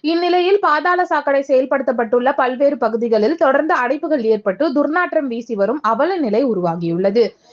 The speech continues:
இதனிடையே மாநகராட்சிக்கு உட்பட்ட பதினான்காவது வார்டு பகுதியில் உள்ள கொத்தனார் சந்து, விவேகானந்தா நகர், டெலிபோன் காலனி ஆகிய பகுதிகளில் தொடர்ந்து பாதாள சாக்கடையில் அடைப்பு ஏற்பட்டு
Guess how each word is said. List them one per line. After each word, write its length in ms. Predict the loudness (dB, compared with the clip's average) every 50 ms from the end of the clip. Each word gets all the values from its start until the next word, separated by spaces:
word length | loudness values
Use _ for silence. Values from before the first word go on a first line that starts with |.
| -20 -12 -6
இதனிடையே 560 | -4 -2 -2 0 0 0 0 0 0 0 -2 -2 -2
மாநகராட்சிக்கு 680 | -2 -2 -2 -2 -2 -2 -2 -2 -2 -6 -8 -6 -4
உட்பட்ட 440 | -4 -4 -2 -2 -4 0 0 0 0
பதினான்காவது 720 | 2 0 0 0 0 -2 -2 -2 0 0 -2 0 0 2 2
வார்டு 300 | 2 2 2 0 -2 -2
பகுதியில் 380 | -2 -2 -2 -2 -2 -2 0
உள்ள 360 | 0 0 0 0 0 -2 -2 -2
கொத்தனார் 520 | -2 -4 -2 -2 -2 -2 0 0 -2 -2 -2
சந்து, 360 | -4 -4 -2 0 0 0 0 -2
விவேகானந்தா 640 | -2 0 0 2 2 2 0 -2 -2 -2 -2 -2 -2
நகர், 400 | -2 -2 -2 -2 -2 -2 -2 -6 _ _ _ _ _
டெலிபோன் 460 | 0 2 2 2 0 -2 -4 -6 -4
காலனி 360 | -2 -2 0 0 -2 -2 -2 -2
ஆகிய 340 | -2 -2 -2 -2 -2 -2
பகுதிகளில் 600 | -2 0 -2 -2 -2 -2 -2 -2 -2 0 -2 0
தொடர்ந்து 360 | 0 0 2 2 0 0 -2 -2
பாதாள 440 | 0 0 2 2 2 2 0 0 0
சாக்கடையில் 460 | -2 -4 -4 -4 -4 -2 0 0 0
அடைப்பு 420 | 0 -2 -2 -2 -2 -2 -2 -4 -2
ஏற்பட்டு 640 | -2 -2 -2 -2 -4 -4 -2 -2 0 0 0 -2